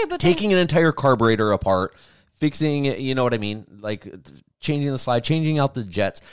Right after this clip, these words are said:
Speaker 2: He's not an idiot. Like, he knows how to do this. So I'm like, "You know what? You're gonna take your time, and it's gonna take you thirty minutes to vacuum something. Like, that's your time. That's your wasted time."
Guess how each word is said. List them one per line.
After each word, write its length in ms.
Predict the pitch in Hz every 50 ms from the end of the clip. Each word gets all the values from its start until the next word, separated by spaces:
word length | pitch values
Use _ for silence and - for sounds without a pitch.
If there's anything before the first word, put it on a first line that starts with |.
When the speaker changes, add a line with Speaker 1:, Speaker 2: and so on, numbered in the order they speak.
| - _ -
Speaker 2:
He's 320 | - - 170 170 156 147
not 340 | 139 131 131 135 135 113 -
an 140 | 113 104 98
idiot. 460 | - - 107 107 107 85 71 64 - -
Like, 180 | 85 92 -
he 140 | - 110 110
knows 220 | 104 104 107 101 98
how 100 | 101 95
to 100 | 85 78
do 220 | 71 - 95 104 87
this. 280 | 71 52 - - - _ _ _ _ _ _ _
So 160 | - - 127
I'm 160 | 123 123 120
like, 320 | 117 113 110 107 - - -
"You 100 | 104 113
know 80 | 123 131
what? 140 | 135 139 73
You're 200 | 110 107 110 110
gonna 160 | 127 131 131
take 200 | - 135 131 -
your 60 | 127
time, 300 | 117 - 101 98 98 101
and 100 | 101 101
it's 100 | 95 -
gonna 200 | - 104 98 92
take 260 | 85 - 95 85 - 101
you 80 | 101
thirty 300 | 95 - 92 87 82 87 82
minutes 300 | 80 80 82 82 - -
to 100 | 82 76
vacuum 400 | 65 73 62 - - - 82 82
something. 460 | - 92 82 - - 101 104 117 123 120 -
Like, 220 | - 80 80 - -
that's 260 | - 92 - - -
your 120 | 101 113
time. 400 | 107 - 104 113 107 80 73 69 _ _ _ _
That's 240 | 98 101 98 - 107
your 80 | 104
wasted 320 | 101 101 101 95 - 82 -
time." 320 | 98 104 95 78 67 -